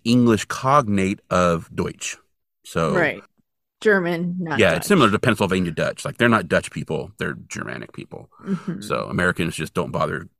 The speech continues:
Speaker 1: you know, to care about foreigners and get their shit straight. So,
Speaker 2: <laughs>
Speaker 1: you know, which is ironic because, uh, you know, Americans are usually foreigners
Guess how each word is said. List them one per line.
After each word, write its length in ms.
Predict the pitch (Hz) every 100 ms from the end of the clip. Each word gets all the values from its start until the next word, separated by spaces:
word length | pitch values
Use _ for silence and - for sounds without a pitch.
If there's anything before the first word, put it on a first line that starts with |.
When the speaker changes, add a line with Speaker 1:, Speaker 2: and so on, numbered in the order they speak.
| -
Speaker 1:
you 80 |
know, 160 | 73 -
to 140 | - -
care 240 | - 71
about 260 | - 55 -
foreigners 460 | 78 64 50 -
and 140 | 53 -
get 120 | -
their 100 | -
shit 220 | - -
straight. 360 | - - - 427
So, 260 | 440 427 -
Speaker 2:
<laughs> 380 | 302 302 285 285
Speaker 1:
you 40 | -
know, 80 | - - - - _ -
which 120 | -
is 80 | 101
ironic 680 | 107 110 175 139 123 120 - - 104
because, 720 | 104 110 101 95 90 80 -
uh, 300 | 262 262 247 147 - _ _
you 100 | -
know, 220 | 85 - - _ _ _
Americans 420 | 98 - - -
are 140 | - - _ -
usually 260 | - -
foreigners 440 | - 175 135 107